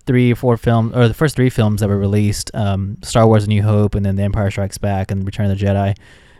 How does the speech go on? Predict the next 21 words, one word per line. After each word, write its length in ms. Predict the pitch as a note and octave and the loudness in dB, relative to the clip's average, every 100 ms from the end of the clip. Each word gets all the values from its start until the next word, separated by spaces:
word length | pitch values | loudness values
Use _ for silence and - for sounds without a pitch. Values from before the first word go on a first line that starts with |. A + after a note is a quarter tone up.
| - | -8
And 120 | A#2 | -2
the 60 | A2 | 2
first 180 | D3 D#3+ | 4 4
one 140 | C#3 | 2
was, 120 | A#2 - - | 2 -2 -4
was 140 | A2 | -2
filmed 240 | A#2+ A#2 | 0 2
in 60 | G#2+ | 2
nineteen 300 | G#2+ G#2+ G#2+ | 0 -2 -4
seventy-seven, 640 | A2+ G2+ G2 - A#2 A2+ | -4 -4 -4 0 0 2
and 120 | A2 | 0
another 260 | G2+ G2+ G2+ | 0 0 0
one 140 | G2+ | 0
was 220 | G2 F#2+ - | -2 -4 -6
nineteen 320 | A2+ F#2+ G#2 | -6 -6 -4
eighty, 300 | G#2+ G#2 G#2 | -2 -2 -2
another 220 | G2+ G2+ | -2 -2
one 100 | G2 | -2
nin-, 220 | G2 G2+ | -2 -4
nineteen 300 | - G#2 - | -6 -6 -4
eighty-three. 500 | G2 G2 G2+ G2+ G2+ | -4 -4 -2 -2 -2